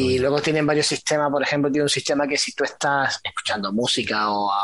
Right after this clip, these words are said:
Speaker 2: o vas por la calle hablando, si alguien te pregunta o te molesta, en el momento que tú detectas tu voz, automáticamente
Speaker 1: Baja,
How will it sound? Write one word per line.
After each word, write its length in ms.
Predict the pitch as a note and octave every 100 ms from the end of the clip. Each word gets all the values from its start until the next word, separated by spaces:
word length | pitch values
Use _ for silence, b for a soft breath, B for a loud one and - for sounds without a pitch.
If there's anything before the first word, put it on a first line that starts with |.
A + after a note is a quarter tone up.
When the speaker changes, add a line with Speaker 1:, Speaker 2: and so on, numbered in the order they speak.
| G#2
Speaker 2:
o 40 |
vas 120 | A2
por 140 | G#2+ B2
la 120 | G#2+
calle 220 | A#2 A#2
hablando, 480 | A2+ A#2 B2+ B2+ A2+ -
si 460 | - - - -
alguien 240 | B2 C#3+ C#3
te 100 | D3
pregunta 440 | C#3+ C3+ D3 C#3+
o 40 | C#3
te 80 |
molesta, 540 | C#3 C3 D3 - - -
en 100 | C3
el 40 | B2+
momento 280 | B2 C3 C#3+
que 80 |
tú 160 | C#3+ D3+
detectas 440 | C3 B2+ C#3+ D3
tu 100 | D3
voz, 220 | C#3+ E3+ -
automáticamente 1200 | A#2 B2 C#3+ C#3 C#3 C3+ C3+ C3 D3 C#3 C3 B2
Speaker 1:
Baja, 400 | G#2+ - F#2+ F2+